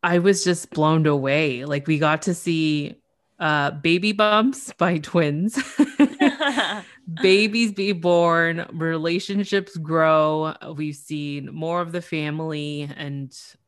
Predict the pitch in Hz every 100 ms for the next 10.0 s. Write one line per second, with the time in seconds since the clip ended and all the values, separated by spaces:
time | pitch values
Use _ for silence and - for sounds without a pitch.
0 | _ _ 156 143 135 135 143 143 139 160
1 | 165 165 156 147 135 147 139 156 143 139
2 | 139 147 143 151 - - _ - - _
3 | 165 160 170 208 233 185 151 147 147 147
4 | 160 151 147 147 151 147 - 156 - 151
5 | 143 139 - _ 180 208 240 208 139 143
6 | 156 214 233 - - 156 147 151 151 -
7 | 160 165 180 180 165 202 311 285 175 147
8 | 135 151 - _ - - _ 196 214 -
9 | 262 285 294 233 220 226 220 - 208